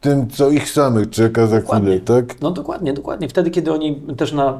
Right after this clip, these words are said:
Speaker 2: mównicy sejmowej bronią jednego czy drugiego, no to jest dokładnie tak, jak pan redaktor mówi. Nawet nie bronią jednej czy drugiej sytuacji, bronią całego systemu, bronią siebie, yy, yy, bronią systemu, propagandy, tego, to, tego wszystkiego, co stworzyli, ale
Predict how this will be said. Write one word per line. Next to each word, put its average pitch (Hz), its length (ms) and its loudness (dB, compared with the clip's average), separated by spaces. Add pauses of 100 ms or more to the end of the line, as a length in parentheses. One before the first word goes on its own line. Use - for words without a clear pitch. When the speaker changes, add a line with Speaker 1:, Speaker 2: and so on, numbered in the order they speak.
Speaker 2:
mównicy 139 420 -2
sejmowej 131 400 0
bronią 135 320 0
jednego 135 360 0
czy 139 120 -4
drugiego, 127 680 2
no 156 60 -10
to 185 220 0 (120)
jest 160 180 0
dokładnie 139 380 0
tak, 139 120 0
jak 139 100 -2
pan 139 140 -4
redaktor 160 360 -2
mówi. 123 260 -2 (460)
Nawet 143 180 -2
nie 175 100 2
bronią 185 280 2
jednej 143 240 2
czy - 120 -10
drugiej 131 220 0
sytuacji, 127 400 -2
bronią 175 260 0
całego 175 280 2
systemu, 165 500 -2
bronią 135 320 0
siebie, 113 440 0 (440)
yy, 127 440 0
yy, 135 140 2
bronią 151 280 0
systemu, 185 440 0
propagandy, 160 920 2
tego, 147 500 0
to, - 140 -4
tego 156 340 -4
wszystkiego, 156 360 0
co 151 120 -6
stworzyli, 139 480 0
ale 170 280 2